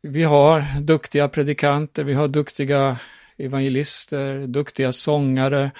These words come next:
och de får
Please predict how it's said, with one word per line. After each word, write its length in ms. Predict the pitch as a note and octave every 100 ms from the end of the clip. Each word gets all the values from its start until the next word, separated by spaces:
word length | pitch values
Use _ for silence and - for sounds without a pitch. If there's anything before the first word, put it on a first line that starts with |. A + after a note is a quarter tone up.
| - - - - - _ _ _ -
och 580 | C#3+ C3 C3 C3+ C3+ - - - - F#3+ _ - - -
de 480 | C#3 D3 D3 D3
får 520 | C3 D3+ C3+ C3 B2+